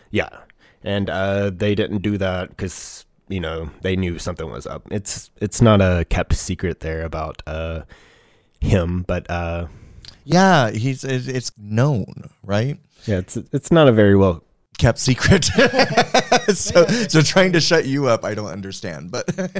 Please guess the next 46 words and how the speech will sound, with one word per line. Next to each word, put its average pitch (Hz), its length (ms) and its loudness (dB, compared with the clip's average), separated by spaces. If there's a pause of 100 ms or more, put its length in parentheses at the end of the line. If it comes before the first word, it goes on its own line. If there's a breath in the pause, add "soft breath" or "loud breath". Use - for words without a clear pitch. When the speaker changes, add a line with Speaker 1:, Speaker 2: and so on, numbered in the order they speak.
(120)
Speaker 2:
<laughs> 175 140 -14
Speaker 1:
I 151 80 2
just 165 200 0
remember 165 220 6
feeling 151 400 4
so, 135 440 6
like, 123 420 2
powerless 120 840 6
growing 104 360 -4
up 101 240 -2
and 98 160 -2
having 98 340 -4
to - 140 -10
be 95 140 -4
in 90 80 -4
the 90 80 -6
closet. 95 600 -4
And 90 200 -10
then 92 260 -8 (480 soft breath)
once 104 240 -6
I 95 300 -4
started, 95 400 -6
like, 92 180 -8
embracing 92 500 -8
my 82 120 -10
sexuality, 85 720 -10
you 98 80 -6
have 98 180 -6
no 98 240 -6
power 98 400 -8
for 87 240 -14
how 85 100 -16
you 82 160 -14
can 85 220 -16
be 82 400 -14
and, 82 360 -14
like, 80 280 -16
what 87 140 -8
you 87 120 -14
can 90 160 -14
do 85 300 -12
if 82 160 -12
you 82 80 -12
just - 200 -14
embrace 80 440 -10
that. - 260 -16